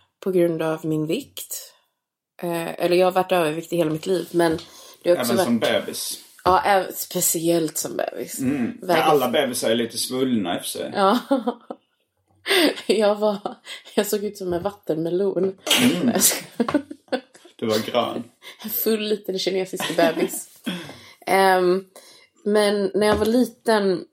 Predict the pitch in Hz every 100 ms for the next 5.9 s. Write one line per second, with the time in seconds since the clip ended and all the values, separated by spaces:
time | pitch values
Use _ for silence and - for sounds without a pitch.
0 | _ - 202 214 208 214 220 214 196 202
1 | 214 202 185 185 175 160 156 151 156 156
2 | 156 _ _ _ _ _ _ _ _ -
3 | - - 185 165 170 - 156 - - -
4 | - 170 - 190 160 147 165 151 151 151
5 | 156 - 160 151 147 147 147 143